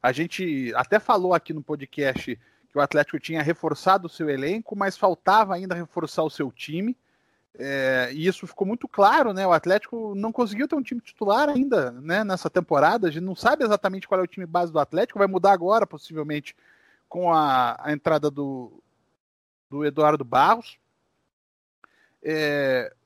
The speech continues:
o Atlético tem questões internas que ficam, é,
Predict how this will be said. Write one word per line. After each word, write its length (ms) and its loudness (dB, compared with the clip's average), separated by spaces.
o 120 2
Atlético 540 2
tem 180 -12
questões 680 -4
internas 960 0
que 140 -8
ficam, 720 -2
é, 720 2